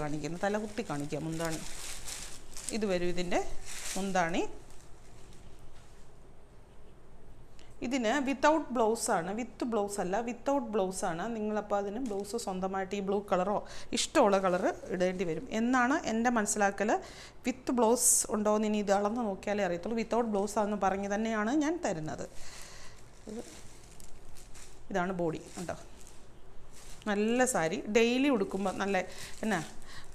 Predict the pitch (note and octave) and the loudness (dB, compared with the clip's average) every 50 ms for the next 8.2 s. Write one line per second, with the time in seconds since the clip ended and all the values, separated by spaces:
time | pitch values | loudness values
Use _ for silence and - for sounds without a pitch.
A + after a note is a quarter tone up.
0 | - G#3+ G#3 G#3 G#3 G#3+ G#3+ G3+ - - - - - - - - - - - - | -6 -2 0 2 2 4 4 2 2 0 -2 -8 -10 -10 -10 -10 -8 -6 -6 -6
1 | - - - - - - B3 A#3+ A#3+ - - - C#4 C4 - - A#3+ G#3 G3 F3+ | -6 -8 -10 -10 -2 2 4 4 12 12 12 12 12 12 12 10 8 8 8 6
2 | F3+ F3+ F3 F3 F3+ F#3+ F#3 - - - - - - - - - - - - - | 6 6 6 4 4 2 2 0 0 -4 -6 -6 -6 -8 -8 -8 -8 -8 -4 0
3 | G#3+ A3 A3 A3 A3+ G#3 G#3 G#3 A3 G#3+ G#3 G#3 G3 G3+ G3+ G3 G3 G3 G3 - | 2 2 2 4 4 4 4 4 2 2 2 2 2 2 2 2 2 2 4 4
4 | - F#3 F#3 - - - - - - - - - - - - A3 G#3+ - - - | 4 4 4 8 10 10 10 10 8 6 4 4 4 6 6 10 10 10 10 10
5 | B3 A#3 A#3 A3+ D#3+ - - - - - - - - - - - F#3 G3 F#3+ F#3+ | 8 8 8 8 8 6 2 -2 -6 -10 -12 -10 -8 -6 -2 0 0 2 2 2
6 | F#3 G3+ G3+ F#3+ - - - - A3+ A3+ G#3+ G#3+ G#3 G#3 G#3 G#3 A3+ A3+ A3+ A3+ | 2 2 2 2 0 -2 -2 0 2 4 4 4 4 4 4 6 6 6 6 6
7 | A#3 A#3 A3+ A#3 A#3+ A#3 A#3+ A#3+ B3 A#3+ A#3 G3 F#3 - G#3+ G#3 - G3 G3+ G3 | 4 4 2 2 4 2 2 2 2 2 2 0 0 -2 -4 -2 0 0 0 2
8 | G3+ G3 F#3+ | 2 2 0